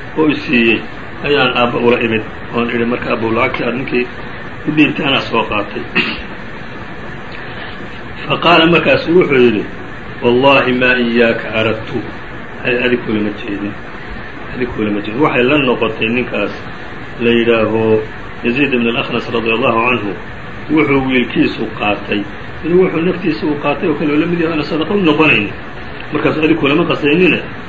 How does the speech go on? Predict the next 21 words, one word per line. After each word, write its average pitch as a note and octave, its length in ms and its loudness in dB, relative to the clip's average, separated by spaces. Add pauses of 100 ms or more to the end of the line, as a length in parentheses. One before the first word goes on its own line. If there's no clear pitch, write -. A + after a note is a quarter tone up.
(580)
ee, B2 440 4 (420)
oo C3+ 100 0
adig D#3 160 4
kugulama C#3+ 420 2
eexanina. C3+ 560 0 (840)
Dadka A#3 280 6
kale D3+ 280 4
ajaanibta, C#3 500 0
muslimiinta G#3 440 0
kale A#2+ 180 2
aan G2+ 120 -4
ula G2+ 120 -2
jeeday. G2 380 -6 (800)
Fa - 140 0
khaasamtuhu E3+ 880 4
ilaa D#3 280 6
Rasuulillaahi B2 720 4
sallallahu A2+ 480 0
alayhi A2+ 200 2
wa A2 180 2
sallam. G2+ 320 -6